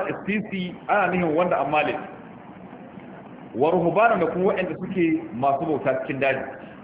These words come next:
Su suna da sauƙin adawa ga wanda an musulmi.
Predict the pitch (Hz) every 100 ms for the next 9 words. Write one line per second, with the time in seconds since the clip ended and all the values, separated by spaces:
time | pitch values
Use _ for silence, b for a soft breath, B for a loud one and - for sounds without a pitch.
0 | - - - - - 95 - - - -
1 | - - - - 156 190 165 131 160 160
2 | 175 127 208 175 139 135 - 113 - -
3 | -